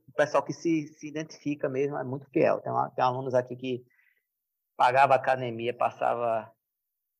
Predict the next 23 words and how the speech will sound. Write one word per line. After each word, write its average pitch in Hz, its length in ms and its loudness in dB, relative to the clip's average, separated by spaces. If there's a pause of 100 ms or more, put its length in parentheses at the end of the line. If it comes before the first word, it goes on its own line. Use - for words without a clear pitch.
(640)
uma 139 140 -2
semana, 120 480 0
ficava 120 420 -4
pagando 117 320 -2
de, 113 200 -10 (320)
e 113 80 -2
não 113 180 0
ia. 113 420 2 (460)
E 117 100 -6
eu, 131 280 -2
e, 127 300 -6 (480)
e 117 60 -4
já, 117 200 4
já, 120 160 4
aqui 120 480 -2
já 123 160 2
fez - 380 -8
três 143 320 2
planos, 113 340 -2
já 117 120 2
renovaram 117 480 0
três 139 240 -6
planos, 117 500 -6